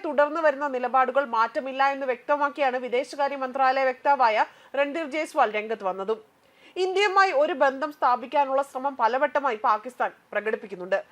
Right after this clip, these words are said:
പക്ഷേ ഇന്ത്യ പാകിസ്ഥാന്റെ കാര്യത്തിൽ ഉറച്ച നിലപാട് തന്നെയായിരുന്നു എടുത്തിരുന്നത്. ഭീകരതയെ ഭരണകൂട നയത്തിന്റെ ഉപകരണമായി ഉപയോഗിക്കുന്ന രാജ്യമാണ് പാകിസ്ഥാൻ എന്നും അതിനാൽ തന്നെ അതിർത്തി കടന്നുള്ള ഭീകരവാദത്തിന് അവസരം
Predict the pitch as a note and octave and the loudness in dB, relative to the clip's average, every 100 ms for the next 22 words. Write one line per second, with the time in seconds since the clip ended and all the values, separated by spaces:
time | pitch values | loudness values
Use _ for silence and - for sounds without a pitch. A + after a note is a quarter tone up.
0 | _ - A#3 A3 C#4 A#3+ A3+ A#3 C4 A#3 | _ -4 -4 0 -2 -2 -2 -2 2 2
1 | A3 B3 D4 C4+ C4+ B3 A#3+ C4+ - C4+ | 2 -2 -2 0 2 0 0 -8 -4 -2
2 | D4+ G4 D4+ C#4 D4 D#4 D#4 C#4+ E4+ E4 | -2 -2 -4 0 2 2 0 -2 -2 -2
3 | D4+ G#3+ G3 G3 G3+ G#3+ G#3+ A3+ - _ | -2 -2 -6 -6 -8 -6 -4 -6 -10 _
4 | _ _ _ - - C#4+ F4+ F4+ G4+ F#4+ | _ _ _ -20 -2 2 2 2 -2 0
5 | F#4 F#4+ D4 C4+ C#4+ C#4 D4+ D4+ C#4 A#3+ | 0 0 0 -2 -4 -4 0 0 0 0
6 | A#3 B3 C#4+ C#4 C4+ A3 A3+ A3+ C4 C#4+ | 0 -4 -6 -2 -2 -2 -4 -2 -2 -2
7 | C4+ C4+ B3 G#3+ B3 C4+ C4 B3+ B3+ G#3 | -2 -2 -4 -2 0 0 -2 -6 0 0
8 | G#3+ B3 C#4 B3+ C4 A#3 A3 B3 - C#4 | 0 -4 -4 -4 0 0 0 -4 0 2
9 | B3+ A3 F#3 G3+ G3 A#3 B3+ C4 A#3 B3+ | 2 -6 -6 -6 -4 -4 -2 -4 -2 -2
10 | A3 G#3+ C4+ E4 D4 C#4 C#4 C#4+ A#3+ B3 | 0 0 -2 0 0 2 0 -2 -2 -4
11 | A#3 C#4+ C#4 B3 B3+ C4 B3+ A3 A#3+ C4+ | 2 4 4 2 -2 -2 -2 -2 -4 -2
12 | C4 | -2